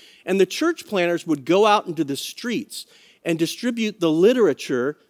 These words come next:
to all of these unreached people, Muslims.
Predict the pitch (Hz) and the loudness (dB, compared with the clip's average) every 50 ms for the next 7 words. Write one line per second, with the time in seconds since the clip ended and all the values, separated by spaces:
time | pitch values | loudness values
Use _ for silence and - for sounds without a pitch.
0 | _ _ - - 202 190 175 - 165 180 214 262 262 202 214 196 170 196 190 185 | _ _ -8 -6 -4 -4 -4 -2 0 2 2 2 2 2 -2 -2 -2 -2 0 0
1 | 185 180 175 175 - - - 262 269 262 - - 101 82 - 135 170 240 285 240 | 2 2 2 0 -2 -4 -4 -2 -2 -2 -2 -6 -8 -8 -4 0 2 2 2 2
2 | 214 165 98 76 69 - - - | 0 -2 -2 -4 -8 -14 -18 -18